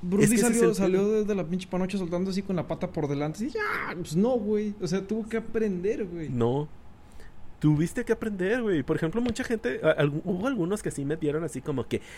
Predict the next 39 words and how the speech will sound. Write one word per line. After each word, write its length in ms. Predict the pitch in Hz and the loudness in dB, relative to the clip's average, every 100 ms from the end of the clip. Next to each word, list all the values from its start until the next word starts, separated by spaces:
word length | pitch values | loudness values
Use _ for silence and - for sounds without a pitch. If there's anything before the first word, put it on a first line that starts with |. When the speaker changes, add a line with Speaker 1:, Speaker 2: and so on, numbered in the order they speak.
| - | -8
Speaker 2:
"Ay, 260 | - 120 120 | 2 4 4
no 120 | 147 - | 2 -2
mames, 260 | 104 101 | -4 -4
¿a 100 | 113 | -4
poco 200 | 143 - | -6 -8
fuiste 260 | 190 220 247 | -6 -6 -6
a 20 | |
tomar 300 | 233 190 196 | -4 -2 -2
un 80 | 208 | -2
curso 420 | - 202 - 208 | -2 -4 0 0
de 140 | 185 | 0
comedia?". 880 | - - 127 123 139 139 110 101 95 - - - - - | 0 -2 -2 0 0 0 -2 -4 -6 -14 -18 -18 -18 -6
O 120 | - | -2
sea, 240 | 165 143 - | 2 0 4
tienes 260 | 175 226 | 4 4
que 80 | 226 | 4
hacer 240 | 220 214 214 | 4 4 2
un, 140 | 214 | 0
tomar 320 | - 175 180 | 0 4 6
un 100 | 214 | 4
curso, 440 | - 208 226 - - | 2 0 0 -4 -4
tienes 220 | 180 180 | -2 0
que 80 | 202 | 0
tomar 180 | 190 190 | 0 0
un 60 | 180 | 0
taller 300 | 170 170 170 | 0 -2 -2
para 180 | 165 147 | -4 0
ser 240 | 156 156 | 0 -2
chistoso, 800 | - 139 127 - - 196 - 120 | -6 -8 -8 -10 -6 -6 -6 -10
güey. 120 | - - - - - - - - - | -10 -14 -14 -16 -18 -20 -20 -6 -2
Eso 220 | 147 190 | 0 4
es 40 | |
lo 140 | 185 - | 4 6
que 80 | |
Speaker 1:
Ujú. 100 | 139 | 6
Speaker 2:
ellos 300 | 143 147 127 | 6 4 0
ven. 220 | 127 139 - - - - | -2 -4 -8 -14 -16 -2
Y 100 | 143 | 0
es, 120 | 139 | 0